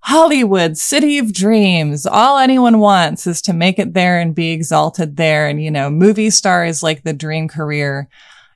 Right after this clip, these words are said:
And yet we've also always been like, "But, you know, it's evil." <laughs> There's something very menacing about it. And we've always said both, it feels like we've always said both these things at once. Does that scan for you?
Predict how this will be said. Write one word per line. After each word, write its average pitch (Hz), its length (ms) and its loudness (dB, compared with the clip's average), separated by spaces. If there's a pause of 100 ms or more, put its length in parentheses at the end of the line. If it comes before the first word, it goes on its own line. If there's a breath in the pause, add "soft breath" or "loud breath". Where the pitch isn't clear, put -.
And 185 220 2
yet 175 340 2 (380)
we've 196 220 4
also 196 460 2
always 170 500 0
been 170 240 -2
like, 160 260 -2
"But, 156 140 0
you 165 160 -2
know, 147 600 2 (520)
it's - 240 -4 (100)
evil." 202 640 4 (120)
<laughs> - 140 -10
There's 185 220 0
something 185 760 0
very 190 300 0
menacing 175 640 0
about 143 360 0
it. 147 160 -8
And 170 120 -2
we've 170 160 -2
always 208 300 2
said 180 240 -2
both, 175 300 -2
it 233 160 0
feels 453 180 2
like 349 140 0
we've 240 180 2
always 294 400 2
said 220 220 -2
both 220 240 0
these 208 280 -2
things 208 300 0
at 170 140 -4
once. 185 440 -2
Does 160 160 -8
that 175 360 -2
scan 170 480 -2
for 220 180 -6
you? 233 340 -2